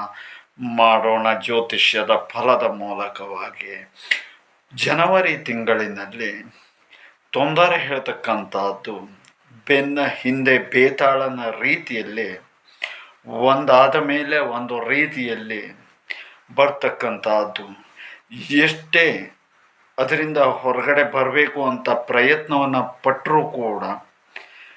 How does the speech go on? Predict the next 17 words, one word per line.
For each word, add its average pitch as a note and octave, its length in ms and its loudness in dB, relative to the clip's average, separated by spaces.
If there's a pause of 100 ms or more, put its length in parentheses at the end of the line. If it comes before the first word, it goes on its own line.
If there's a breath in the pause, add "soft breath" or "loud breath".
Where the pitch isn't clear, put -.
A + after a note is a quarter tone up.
(300 loud breath)
ಬೇರೆ F#3 380 4
ಯಾವ್ದಾದ್ರು F3+ 520 4
ಒಂದು E3 340 -2
ರೀತಿಯಲ್ಲಿ B2+ 480 -4
ಕಾಣಿಸ್ಕೊಳ್ಳುವಂಥದ್ದು. G2+ 1080 -8 (1120 loud breath)
ಇನ್ನು F#3+ 300 6
ಎರಡನೇ D#3+ 460 4
ತಿಂಗಳಿನಲ್ಲಿ A#2 920 -6 (1400 loud breath)
ಮಂಗಳ E3 580 2 (140)
ಕಾರ್ಯಗಳಲ್ಲಿ B2 1000 0 (560)
ಇವರು B2+ 400 2 (280)
ತೊಡ್ಕೊಳ್ತಾರೆ A2+ 840 0 (260)
ಅಥವಾ A#2 320 4
ಮನೆಯಲ್ಲಿ A2+ 680 0
ಮಂಗಳ A2+ 400 4
ಕಾರ್ಯಗಳು A2+ 580 2
ಉಂಟಾಗ್ತದೆ. A2 760 -6